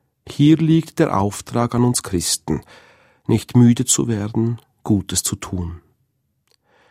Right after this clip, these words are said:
So blitzt in unserem Zusammenleben dank und trotz ordentlich funktionierendem Rechtsstaat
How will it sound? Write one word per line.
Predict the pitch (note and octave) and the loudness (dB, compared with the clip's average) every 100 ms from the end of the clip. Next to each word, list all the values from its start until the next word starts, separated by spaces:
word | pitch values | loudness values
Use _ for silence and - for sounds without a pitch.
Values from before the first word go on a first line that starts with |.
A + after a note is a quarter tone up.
| _ _ _ _ | _ _ _ _
So | - C#3 | 0 2
blitzt | C3 F3 - - - | 2 0 -2 -4 -4
in | - E3+ | 0 2
unserem | D#3 E3 D3+ D3+ | 4 2 4 2
Zusammenleben | C#3+ C#3 B2 A#2+ D#3+ E3 D#3+ D#3+ D#3+ D#3+ D#3+ D#3+ | 2 0 2 4 4 4 2 2 4 4 4 4
dank | B2+ F#2+ B2 D#3+ - | 0 0 0 -2 -6
und | F2 E2 - | -10 -10 -10
trotz | - E3+ - - | -2 -2 -2 -6
ordentlich | - C#3 D3 D3 - C3 - | -2 -2 0 -2 -2 -6 -8
funktionierendem | - C3+ B2+ - B2 B2 A#2+ A#2 | -6 -4 -2 0 2 2 2 2
Rechtsstaat | A2 - - G#2+ G2+ - | 0 -2 -4 -4 -4 -10